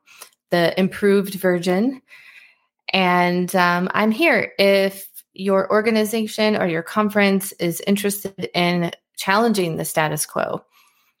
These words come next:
If you wanna create intentional employee experiences through keynote talks, workshops, one-on-one coaching, there's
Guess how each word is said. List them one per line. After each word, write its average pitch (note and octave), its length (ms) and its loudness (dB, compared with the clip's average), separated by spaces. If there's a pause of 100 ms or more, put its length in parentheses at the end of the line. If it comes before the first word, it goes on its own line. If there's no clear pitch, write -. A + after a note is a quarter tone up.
(120)
If - 60 -6
you F#3+ 80 4
wanna F#3 340 4 (760)
create G#3+ 360 2
intentional G3+ 720 0
employee F#3 520 0
experiences F3 960 -4
through D#3+ 640 -2
keynote A#3+ 440 0
talks, G3 500 -2
workshops, F#3+ 800 0
one-on-one F#3+ 540 0
coaching, E3+ 800 -6 (600)
there's F#3 220 -2